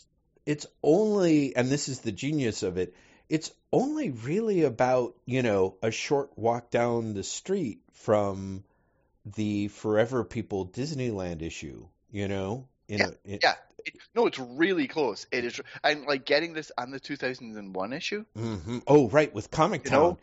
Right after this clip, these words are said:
Speaker 1: Yeah, that is a perfect pairing, 'cause that is too,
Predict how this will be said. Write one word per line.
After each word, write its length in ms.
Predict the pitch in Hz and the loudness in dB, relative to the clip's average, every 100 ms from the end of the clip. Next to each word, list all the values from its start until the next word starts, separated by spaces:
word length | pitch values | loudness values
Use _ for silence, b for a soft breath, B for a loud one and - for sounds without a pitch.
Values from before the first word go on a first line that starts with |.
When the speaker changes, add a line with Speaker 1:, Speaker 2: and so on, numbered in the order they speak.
| b | b
Speaker 1:
Yeah, 260 | b 135 120 | b 4 6
that 180 | 123 123 | 6 4
is 160 | 143 | 2
a 40 | 123 | -2
perfect 640 | - - 147 147 95 - | -6 -2 -2 0 -6 -8
pairing, 520 | - 123 135 92 76 - | -2 0 2 -2 -6 -8
'cause 240 | 101 85 | -8 -4
that 300 | 107 113 113 | 2 2 2
is 340 | 101 104 92 - | 0 -2 -2 -8
too, 460 | - 117 98 82 | -4 -2 -2 -4